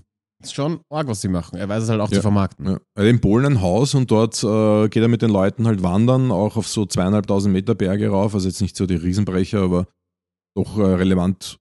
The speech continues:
Speaker 2: relevante Höhe, wo du schon einmal einen halben Tag unterwegs bist in Badehose, nur mit Handschuhen und, und Wanderschuhen und Haube. Ähm, und, und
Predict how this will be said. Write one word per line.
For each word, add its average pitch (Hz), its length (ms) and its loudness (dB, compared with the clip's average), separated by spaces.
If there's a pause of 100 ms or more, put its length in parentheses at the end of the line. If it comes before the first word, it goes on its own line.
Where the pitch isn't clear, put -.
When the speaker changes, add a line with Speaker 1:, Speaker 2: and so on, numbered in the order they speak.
Speaker 2:
relevante 95 500 2
Höhe, 98 320 4
wo 104 60 -2
du 95 100 -2
schon 104 140 -2
einmal 98 200 2
einen 98 180 0
halben 92 240 0
Tag 95 160 0
unterwegs 95 400 -2
bist - 240 -8
in 101 100 -2
Badehose, 101 540 0
nur 101 140 4
mit 92 160 0
Handschuhen 98 480 0
und, 98 280 -2
und 95 200 -4
Wanderschuhen 101 500 0
und 95 140 -2
Haube. 104 340 -2 (880)
Ähm, 95 440 -4
und, 101 520 -6 (100)
und 101 200 -8